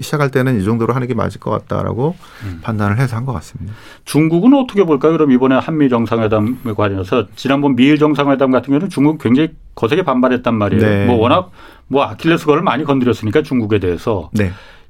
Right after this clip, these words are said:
Speaker 2: 이번은 뭐 그런데 뭐 나오는 거로 봐서는 뭐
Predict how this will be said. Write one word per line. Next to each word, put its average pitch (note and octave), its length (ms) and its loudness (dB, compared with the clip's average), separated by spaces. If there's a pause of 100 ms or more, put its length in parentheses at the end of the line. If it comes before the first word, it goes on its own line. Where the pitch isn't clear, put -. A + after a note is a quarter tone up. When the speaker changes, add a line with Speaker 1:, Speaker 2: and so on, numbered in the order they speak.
Speaker 2:
이번은 F3 600 2
뭐 G3 160 4
그런데 F3+ 520 2
뭐 F3+ 320 -2
나오는 D3+ 400 0
거로 G#3+ 200 2
봐서는 C3+ 560 -2 (220)
뭐 D3 380 2